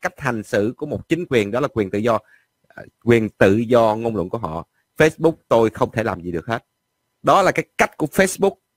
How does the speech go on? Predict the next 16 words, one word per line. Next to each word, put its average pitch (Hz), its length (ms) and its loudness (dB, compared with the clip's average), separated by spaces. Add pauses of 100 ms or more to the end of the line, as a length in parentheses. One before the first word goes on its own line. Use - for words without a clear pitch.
(360)
Và 113 300 2 (360)
Bộ 123 240 4
Thông 156 220 -2
tin 147 240 0
và 123 120 2
Truyền 113 240 -4
thông 135 240 -4
cứ 180 200 2
nghĩ 143 280 2
rằng 135 200 -2
là 107 200 0
có - 140 -4
thể 127 200 0
uy 143 160 2
hiếp 147 240 0
được, 95 220 -2